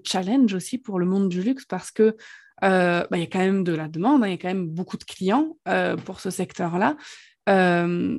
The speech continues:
ça doit demander des ressources incroyables,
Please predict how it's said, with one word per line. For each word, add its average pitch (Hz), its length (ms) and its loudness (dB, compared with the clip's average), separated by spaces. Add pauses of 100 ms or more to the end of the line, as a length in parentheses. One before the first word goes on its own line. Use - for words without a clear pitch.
(160)
ça - 320 -2
doit 202 200 4
demander 208 260 2
des 208 140 4
ressources 202 480 -2 (240)
incroyables, 233 880 2